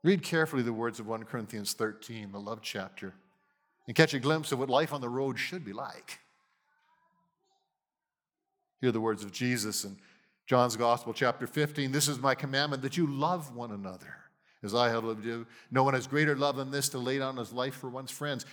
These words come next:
You are my friends if you love one another." Philippians four. "Finally, beloved, whatever is true, whatever is honorable, whatever is just, whatever is pure, whatever is pleasing, whatever is commendable, if there's anything worthy of praise,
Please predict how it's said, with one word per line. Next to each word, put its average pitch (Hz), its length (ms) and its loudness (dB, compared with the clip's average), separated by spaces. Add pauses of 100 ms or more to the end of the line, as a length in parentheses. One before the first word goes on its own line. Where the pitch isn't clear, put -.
You 180 220 4
are 156 120 0
my 151 160 -4
friends 123 540 -4 (260)
if 110 100 -10
you 120 140 -2
love 135 480 -4
one 107 160 -8
another." - 500 -18 (1900)
Philippians 104 520 -2
four. 95 600 -4 (720)
"Finally, 110 380 4
beloved, 107 420 0
whatever 98 320 -4
is 92 160 -2
true, 127 540 -4 (240)
whatever 101 280 2
is 92 140 -4
honorable, 101 460 -6
whatever 95 320 -8
is 92 120 -14
just, - 400 -4
whatever 95 240 -8
is 92 120 -14
pure, 160 340 2 (140)
whatever 185 200 6
is 170 120 2
pleasing, 214 400 2
whatever 196 200 4
is 170 120 0
commendable, 175 560 0 (120)
if 156 80 -6
there's 156 160 4
anything 196 380 0
worthy 139 640 2
of 104 200 -10
praise, 87 520 -6